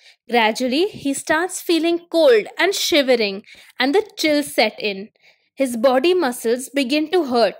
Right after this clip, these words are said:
and he suffers from myalgia. Reddish rash covers his skin. Surprised, he calls up his doctor, who diagnoses him with a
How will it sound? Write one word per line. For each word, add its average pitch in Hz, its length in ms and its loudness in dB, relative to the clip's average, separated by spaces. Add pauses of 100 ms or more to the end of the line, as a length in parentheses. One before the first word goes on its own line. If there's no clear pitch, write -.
(240)
and 254 140 -4
he 269 140 0
suffers 262 760 -2
from 302 180 0
myalgia. 220 840 0 (680)
Reddish 285 440 2
rash 262 380 0
covers 240 480 2
his 269 200 -4
skin. 180 380 -6 (560)
Surprised, 247 840 0 (180)
he 294 180 -4
calls 339 360 2
up 381 160 2
his 370 200 -2
doctor, 233 500 0 (320)
who 262 120 -2
diagnoses 247 720 2
him 220 380 -6
with 240 260 -2
a 262 100 -2